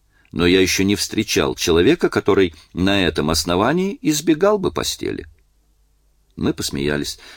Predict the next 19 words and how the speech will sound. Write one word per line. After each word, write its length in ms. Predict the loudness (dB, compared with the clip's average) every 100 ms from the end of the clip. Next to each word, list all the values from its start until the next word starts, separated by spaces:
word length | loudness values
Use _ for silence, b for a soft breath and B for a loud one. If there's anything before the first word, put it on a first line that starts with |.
| B
Потом 220 | -4 -2
я 120 | 0 0
сказал: 420 | 0 0 0 -2 -10 _ _ -2
«Когда 340 | 0 2 0
собираешься 680 | 0 0 2 2 0 -2 -2
улететь?» 600 | -2 -4 -4 -6 -6 -14 _ _ _ _ _ _ _ _
«После 400 | 0 0 0 0
их 120 | -2 -4
свадьбы. 520 | -6 -4 -4 -4 -8 _ _ b b b
Не 160 | 0
сразу, 460 | 2 2 2 2 -2
чтобы 280 | -2 -2 0
они 180 | 0 2
не 140 | 0
связали 580 | 0 -2 0 0 2 0
с 180 | 0 -2
ней 380 | 0 2 0 -2
мой 260 | -2 0
отъезд. 520 | 0 0 -2 -4 -12